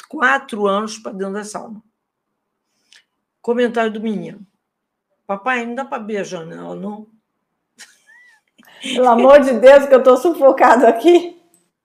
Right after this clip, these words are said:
Speaker 1: Aí, sai da sauna, então houve uma vasodilatação generalizada, a pressão da pessoa foi a oito por quatro,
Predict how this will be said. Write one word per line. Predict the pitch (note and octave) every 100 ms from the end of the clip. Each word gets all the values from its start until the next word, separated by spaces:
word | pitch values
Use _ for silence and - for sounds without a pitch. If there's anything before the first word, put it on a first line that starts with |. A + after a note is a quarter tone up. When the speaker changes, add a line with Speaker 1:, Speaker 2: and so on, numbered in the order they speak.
| _ - - - - - -
Speaker 1:
Aí, | - A4 C#4 D4 F#4+ - _ _ _ _ - A#3+ -
sai | F#3+ - - D4+ E4 A#4 B3
da | F3 F3+ F#3+ F#3
sauna, | - F#3+ F#3+ G3 B3+ F4 - _ F3
então | A3 G#3+ A3
houve | G3 G3 F3+
uma | F3+ E3+
vasodilatação | D#3+ F#3+ A3+ C4 C#4+ A#3+ A3 A3+ G#3 G#3+ E3+ F#3 F3+ F3+ F3+ - F#3 F3+
generalizada, | D#3+ G#3 C#4 B3+ G#3+ F3+ E3+ D3+ E3 C#4 F#3+ G3 A#3+ A#3+ - - -
a | G#3
pressão | A#3+ A3 A3+ A3
da | G#3
pessoa | G3+ F#3 - F#3
foi | F#3 F#3+ F#3
a | F#3
oito | F#3 A3 B3 B3+ A#3 G3+
por | A3 -
quatro, | - F#3+ F#3+ F#3+ G3 - C#4+ F4